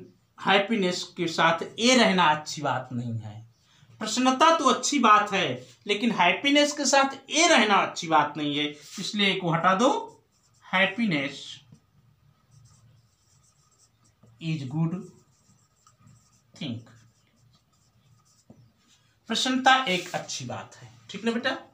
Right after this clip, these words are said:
तो बेटा हम लोग वहां पर पहुंच गए जहां पर ए और एन का प्रयोग कहां पर नहीं होता है, समाप्त होता है। कल हम लोग अपने अगले लेक्चर में पढ़ेंगे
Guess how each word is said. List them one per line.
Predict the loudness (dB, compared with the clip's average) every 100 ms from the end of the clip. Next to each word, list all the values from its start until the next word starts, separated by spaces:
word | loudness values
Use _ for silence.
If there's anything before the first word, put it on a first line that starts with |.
| _ _ _ -16 -16 -16 _ _ _ -2
तो | 0
बेटा | 4 6
हम | 6 8
लोग | 6 4 2
वहां | 0 4 4
पर | 4 2
पहुंच | 2 0 0
गए | 2 2 0 -6 -18 _ -12
जहां | -2 0 4 2 4
पर | 6 6 4 -4 -16 -20 -20 _ _ _ -2
ए | 0 0 -2 -4 0
और | 2 0 -4
एन | -2 -2 0
का | -2
प्रयोग | -2 -2 -6 -6 -8
कहां | -6 2 2 2
पर | 0
नहीं | 0 0
होता | -4 -6 -6
है, | -6
समाप्त | -6 -8 -6 -6 -6 -14
होता | -4 2
है। | 4 4 2 -4 -20 _ _ _ _ 4
कल | 6 8 4 0
हम | 0 2
लोग | 2 2
अपने | 0 -2 -8 -2
अगले | 0 4 4
लेक्चर | 4 2 0
में | 0 -4 -8
पढ़ेंगे | -10 -6 -6 -2 -2 -2